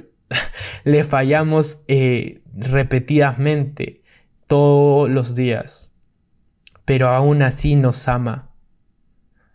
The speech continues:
La gente que te traiciona, naturalmente, no debería ser amada por ti. Pero como nosotros somos llamados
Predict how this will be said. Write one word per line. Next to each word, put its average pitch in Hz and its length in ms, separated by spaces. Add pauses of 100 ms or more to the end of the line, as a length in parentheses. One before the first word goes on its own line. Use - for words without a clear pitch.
(360)
La 135 200
gente 190 1000
que 139 120
te 131 180
traiciona, 127 1000 (240)
naturalmente, 151 1120 (240)
no 143 240
debería 135 500
ser 131 220
amada 127 460
por 117 200
ti. 117 360 (880)
Pero 139 260
como 135 220
nosotros 147 520
somos 165 320
llamados 135 760